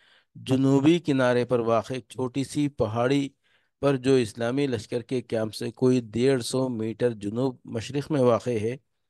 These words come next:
اور اب جبل رمات کے نام سے مشہور ہے، تعینات فرمایا۔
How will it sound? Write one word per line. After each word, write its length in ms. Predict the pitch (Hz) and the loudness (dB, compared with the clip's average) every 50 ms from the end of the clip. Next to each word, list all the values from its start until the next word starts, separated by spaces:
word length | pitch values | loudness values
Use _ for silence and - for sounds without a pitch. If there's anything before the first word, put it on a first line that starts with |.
| _ _ _ _ _ _ _ - | _ _ _ _ _ _ _ 0
اور 200 | 123 135 135 - - | 2 2 2 2 0
اب 300 | - 147 160 165 160 - - - - _ | 0 0 0 0 -2 -6 -14 -18 -20 _
جبل 500 | - 120 117 - 170 180 135 139 139 139 | -20 -14 -2 -2 0 2 2 2 2 2
رمات 540 | 135 127 113 113 107 113 123 135 143 - - | 2 0 -2 -4 -4 -4 -2 -2 -2 -4 -4
کے 120 | - 131 | -8 -6
نام 280 | 123 120 120 117 113 104 | -4 -4 -4 -4 -6 -6
سے 140 | - 123 | -8 -8
مشہور 380 | 113 101 85 - 127 131 127 117 | -8 -8 -6 -2 0 0 2 2
ہے، 160 | 127 123 131 | 0 -2 -2
تعینات 500 | - - 117 113 110 107 107 110 110 - | -2 -4 -4 -2 -2 -2 -2 -4 -4 -4
فرمایا۔ 360 | - 117 113 110 104 98 85 | -4 -4 -2 -2 -4 -4 -6